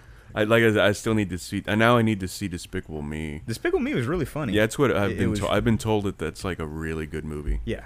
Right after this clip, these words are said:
Speaker 2: yeah. But, uh, I tell you, it had the whole alien homage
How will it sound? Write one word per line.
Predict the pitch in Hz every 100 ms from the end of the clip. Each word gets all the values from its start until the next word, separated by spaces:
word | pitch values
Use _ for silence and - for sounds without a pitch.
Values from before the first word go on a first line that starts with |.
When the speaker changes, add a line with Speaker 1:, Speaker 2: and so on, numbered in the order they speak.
| - -
Speaker 2:
yeah. | 95 87 - - 110
But, | 101
uh, | 98 95 92
I |
tell | 95 139
you, | 110
it | 104
had | 110
the | 104
whole | 110 104 98 98 -
alien | 113 110 107
homage | 104 104 107 107 107 -